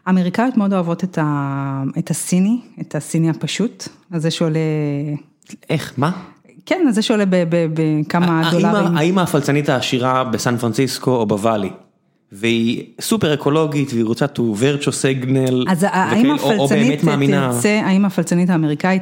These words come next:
Speaker 1: תרצה ברנד אמריקאי, שהוא made in U S A?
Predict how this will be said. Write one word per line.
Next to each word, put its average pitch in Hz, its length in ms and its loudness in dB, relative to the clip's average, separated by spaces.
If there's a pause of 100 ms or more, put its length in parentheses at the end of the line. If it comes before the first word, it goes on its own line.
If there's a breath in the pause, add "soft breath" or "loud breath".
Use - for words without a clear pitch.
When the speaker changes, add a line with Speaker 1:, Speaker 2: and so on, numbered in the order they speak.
(160)
Speaker 1:
תרצה 160 600 -4 (160)
ברנד 196 480 2 (200)
אמריקאי, 151 600 -2
שהוא 156 280 -4
made 180 360 2
in 165 40 2
U 160 300 2
S 147 340 -8
A? - 40 -12